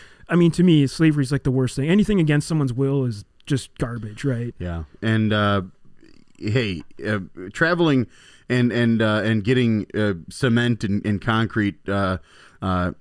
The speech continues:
Speaker 2: anywhere, even today, without being, uh, seen or hurt <laughs> is crazy.
Speaker 1: Yeah, and I
Speaker 2: to
Speaker 1: actually
Speaker 2: know that he had this, you know, done by wagons and stuff.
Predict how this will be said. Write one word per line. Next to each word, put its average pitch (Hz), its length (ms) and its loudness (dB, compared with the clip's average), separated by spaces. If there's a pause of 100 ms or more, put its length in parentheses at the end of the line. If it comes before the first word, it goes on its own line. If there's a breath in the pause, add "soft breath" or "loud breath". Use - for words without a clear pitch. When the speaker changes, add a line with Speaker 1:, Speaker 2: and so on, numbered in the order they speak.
Speaker 2:
anywhere, 98 720 2 (220)
even 117 300 0
today, 110 640 -2 (300 soft breath)
without 117 360 0
being, 104 380 2
uh, 95 180 0
seen 107 380 0
or 95 140 0
hurt 110 300 -2
<laughs> - 80 -2
is 160 240 0
crazy. 127 600 -2 (300 loud breath)
Speaker 1:
Yeah, 233 160 2
and 175 140 4
I 180 40 4
Speaker 2:
to 190 40 4
Speaker 1:
actually 135 160 0
Speaker 2:
know 139 140 4
that 127 100 2
he 139 140 2
had 135 280 -2
this, 131 260 0
you 123 140 2
know, 113 80 4
done 127 260 2
by 110 140 2
wagons 104 640 0
and 98 120 -4
stuff. 95 420 -4